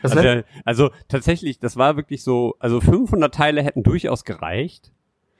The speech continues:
Speaker 2: Wir haben das halt auch total unterschätzt, weil wir dachten, ja, dann fangen wir halt um, um acht Uhr abends an und, äh,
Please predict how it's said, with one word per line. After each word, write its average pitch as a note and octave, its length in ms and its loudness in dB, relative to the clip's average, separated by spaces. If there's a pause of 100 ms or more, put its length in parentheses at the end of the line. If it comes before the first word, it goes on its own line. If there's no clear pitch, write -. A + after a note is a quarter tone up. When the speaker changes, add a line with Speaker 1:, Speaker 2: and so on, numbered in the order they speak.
(120)
Speaker 2:
Wir - 140 0
haben - 120 4
das D#3+ 160 -2
halt B2 160 0
auch A2+ 100 -4
total C3+ 520 0
unterschätzt, - 720 -4
weil F#2+ 140 0
wir G2+ 80 0
dachten, A#2 300 -2
ja, D#2+ 200 -8
dann F2 160 -2
fangen G2+ 200 2
wir G2+ 140 2
halt F#2 160 -2
um, F#2+ 240 -2
um F#2 200 -4
acht - 220 -6
Uhr - 120 -2
abends F2+ 260 0
an C3 400 2
und, A2 320 0
äh, A2 380 2